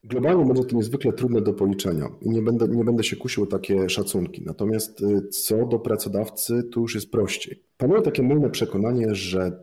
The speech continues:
najważniejsze dla pracodawcy są pierwsze trzydzieści trzy dni tego zwolnienia chorobowego, kiedy to on faktycznie musi płacić temu pracownikowi z własnej kieszeni wynagrodzenie chorobowe i że to jest jedyny koszt.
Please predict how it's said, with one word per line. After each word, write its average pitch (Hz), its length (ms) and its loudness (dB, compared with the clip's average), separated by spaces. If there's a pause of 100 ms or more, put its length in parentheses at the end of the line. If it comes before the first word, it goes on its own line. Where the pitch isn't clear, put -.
(140)
najważniejsze 110 500 -2
dla 107 100 -2
pracodawcy 98 420 -6
są 92 160 -6
pierwsze 92 300 -4
trzydzieści 95 360 -6
trzy - 220 -8
dni 98 180 -4
tego 92 200 -2
zwolnienia 90 340 -2
chorobowego, 90 520 -6
kiedy 87 200 -4
to 90 160 -6
on 98 100 -2
faktycznie - 440 -10
musi 90 200 -6
płacić - 440 -10 (360)
temu 95 200 -2
pracownikowi 92 600 -4
z 90 60 -8
własnej 92 340 -4
kieszeni 95 340 -6
wynagrodzenie 90 560 -4
chorobowe 85 540 -8 (380)
i 98 60 -8
że 104 100 -4
to 110 100 -2
jest 107 200 -4
jedyny 98 300 0
koszt. - 400 -14